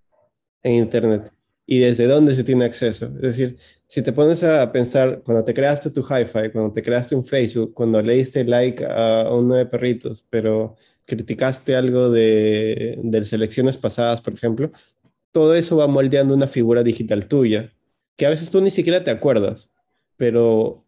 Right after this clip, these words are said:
que está ahí en unas bases de datos, que está ahí para ser utilizado para publicidad,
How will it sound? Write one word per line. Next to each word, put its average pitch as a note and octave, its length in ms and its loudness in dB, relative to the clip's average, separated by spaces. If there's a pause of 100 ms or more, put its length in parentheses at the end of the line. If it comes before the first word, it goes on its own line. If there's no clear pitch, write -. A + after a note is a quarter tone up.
que A#2+ 140 0
está C3 220 0
ahí D3 300 2
en C#3+ 80 2
unas C3 240 2
bases A#2+ 280 -2
de G#2+ 140 0
datos, D3 560 0
que A2+ 100 -8
está A2 280 -2
ahí C3 280 0
para G#2+ 280 0
ser A2 180 -4
utilizado G#2+ 600 -4
para G#2 260 -6
publicidad, A#2+ 880 -2